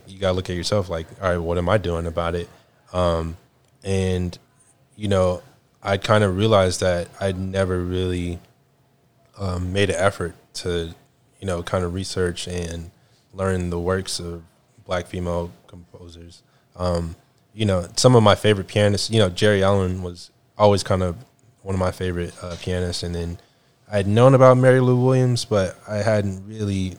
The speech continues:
you know, done a deep dive. And, um, uh, I think it kinda really stuck with me when,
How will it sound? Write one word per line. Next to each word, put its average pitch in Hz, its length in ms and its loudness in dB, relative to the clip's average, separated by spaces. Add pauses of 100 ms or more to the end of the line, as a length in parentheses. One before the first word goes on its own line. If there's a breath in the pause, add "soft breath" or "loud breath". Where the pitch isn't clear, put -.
you 110 60 -18
know, 95 160 -4
done 90 200 -2
a 90 60 -2
deep 92 300 -10
dive. 87 480 -2
And, 85 240 -10 (460 soft breath)
um, 85 460 -6 (760)
uh, - 320 -4 (300)
I - 20 -20
think 107 400 0
it 98 100 -6
kinda 98 400 2
really 98 720 0 (760)
stuck - 320 2
with 107 140 -2
me 95 200 0
when, 87 400 -2